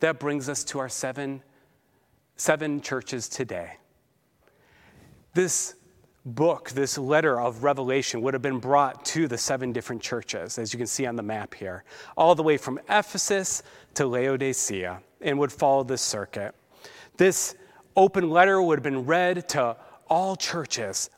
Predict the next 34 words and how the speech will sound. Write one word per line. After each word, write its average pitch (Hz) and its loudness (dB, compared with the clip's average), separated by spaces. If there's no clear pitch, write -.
along 135 0
this 131 -2
serv-, 98 -6
circuit. 123 -4
These 208 2
are 143 4
minor 175 0
churches 120 -2
in 147 0
major 160 -2
cultural 147 -4
centers 123 -4
of 123 -4
the 123 -6
Roman 120 -4
Empire. 104 -8
What's 190 4
interesting 220 0
is 180 0
that 165 0
each 240 -4
of 233 -4
these 196 -2
churches 202 -2
would 202 6
have 208 2
heard 214 4
the 214 0
commendations 233 0
and 226 -2
condemnations 226 0
of 202 6
each 220 -2
other. 202 -2